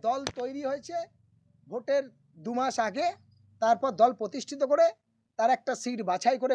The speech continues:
বুঝাচ্ছে এই জায়গাটা হবে। আর এখানকার সমস্ত মানুষ চেয়েছে যে তুমি এখানে দাঁড়াও, সে সব দাঁড়িয়েছে। এবং আগামী দিনে যদি বলা যায়, এই নতুন ছোটোখাটো রাজনৈতিক দল ছাড়া পুরানো যে দলগুলো, যে দলের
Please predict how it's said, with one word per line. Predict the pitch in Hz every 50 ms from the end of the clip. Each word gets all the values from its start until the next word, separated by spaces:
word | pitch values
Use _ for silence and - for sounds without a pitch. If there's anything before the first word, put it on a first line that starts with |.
| 202 175
বুঝাচ্ছে | 220 208 262 254 - 269 247
এই | 220
জায়গাটা | 226 220 247 262 233 175
হবে। | 214 269 294 330 - _ _ _ _ _ _ _ - 180
আর | 202 208 196 247
এখানকার | 247 - 262 294 285 277 277 254 - -
সমস্ত | 262 320 320 - - 330 277 233 196 185
মানুষ | 196 214 247 269 269 - -
চেয়েছে | 302 302 262 - 277 294 302 - _ _ _ _ 240
যে | 233 -
তুমি | 240 240 247 226
এখানে | 190 233 247 233 185
দাঁড়াও, | 233 302 320 415 - _ _ _ -
সে | - 320 -
সব | - 392 415
দাঁড়িয়েছে। | 302 339 381 349 330 - - _ _ _ _ _ _ _ _ _ _ _ -
এবং | 208 254 262 247 214 226
আগামী | 208 247 269 285 277 294
দিনে | 285 302 285 226
যদি | 277 294 269 254
বলা | 254 240 247 294
যায়, | 320 339 330 - _ _ _ _ -
এই | 202 247 277 262 240
নতুন | 226 - 311 349 339 -
ছোটোখাটো | - 262 247 262 240 247 269 254 262 269 262 - 220 220
রাজনৈতিক | 220 - 240 247 220 247 220 185 220
দল | 226 220 - -
ছাড়া | 180 170 160 - -
পুরানো | 254 254 294 320 320 330 320 269 214
যে | 233 196 180
দলগুলো, | 170 156 143 131 123 - _ _ _ _ _ _ -
যে | 147 170 254 277 277 254 233
দলের | 233 254 285 294